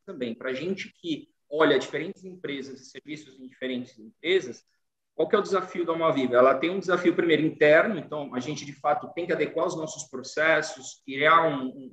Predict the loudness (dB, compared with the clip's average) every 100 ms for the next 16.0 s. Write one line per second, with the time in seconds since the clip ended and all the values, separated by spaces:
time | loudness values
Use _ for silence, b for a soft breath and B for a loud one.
0 | -16 -8 -8 -6 2 6 6 6 4 6
1 | 6 6 4 6 4 4 -4 -4 -4 -4
2 | -2 -2 -4 -8 -16 _ 2 2 -2 4
3 | 6 6 6 6 6 4 4 2 -2 -6
4 | _ 4 6 6 4 -2 -14 -16 -20 _
5 | -14 -8 -6 -6 -10 -6 4 6 6 2
6 | -10 b _ _ -4 -4 2 6 6 6
7 | 4 0 -2 -10 -8 -8 -6 -8 -4 -4
8 | -4 -8 -4 -6 -6 _ _ -14 -12 -6
9 | -2 0 2 2 0 -4 -4 -6 -10 -10
10 | -12 -2 0 4 6 6 4 -2 -8 -8
11 | -8 -8 -8 -6 -4 -2 -6 -6 -14 0
12 | 4 4 4 -2 4 4 4 2 6 6
13 | 6 0 -4 -10 -10 -10 -8 2 6 6
14 | 6 0 0 2 4 6 6 6 6 4
15 | 0 -10 -10 -8 -8 -4 -2 -2 -4